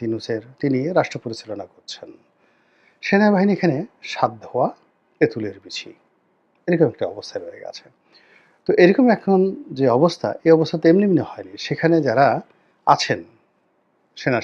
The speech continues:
সদরে, তারপরে ডিজিএফআইতে, এরপরে সেনা গোয়েন্দা সংস্থা, তাদের যে আলাদা রয়েছে তিন বাহিনীতে, তারা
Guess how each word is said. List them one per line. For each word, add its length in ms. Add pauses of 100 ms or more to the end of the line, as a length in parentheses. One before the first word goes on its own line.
সদরে, 320 (1080)
তারপরে 320 (200)
ডিজিএফআইতে, 640 (880)
এরপরে 240 (100)
সেনা 240
গোয়েন্দা 240 (100)
সংস্থা, 340
তাদের 240
যে 120
আলাদা 240
রয়েছে 260 (100)
তিন 120 (100)
বাহিনীতে, 420 (960)
তারা 200